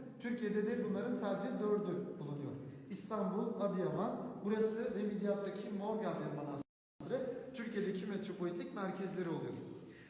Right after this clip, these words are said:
Patrik ya da metropolit vefat ettikten sonra üzerine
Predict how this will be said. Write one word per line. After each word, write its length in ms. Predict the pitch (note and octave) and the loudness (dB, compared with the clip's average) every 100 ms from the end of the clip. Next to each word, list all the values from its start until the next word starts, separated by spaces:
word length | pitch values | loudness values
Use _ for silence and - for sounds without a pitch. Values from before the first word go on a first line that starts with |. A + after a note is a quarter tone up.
| - - - | -20 -12 -2
Patrik 380 | F#3 F#3 F#3 B3 | 0 0 -2 -2
ya 80 | A3+ | 0
da 100 | F3+ | 0
metropolit 760 | E3+ - - F3 A3+ - - | 0 -2 -6 -4 -4 -4 -2
vefat 440 | F3+ F#3 G3+ G#3+ G#3+ | -2 0 0 0 0
ettikten 460 | - - F3+ E3 | -2 -4 -4 -4
sonra 320 | E3 D3 C3+ B2 - - - | -4 -4 -4 -6 -8 -8 -4
üzerine 400 | E3+ G3 G3+ | 0 2 4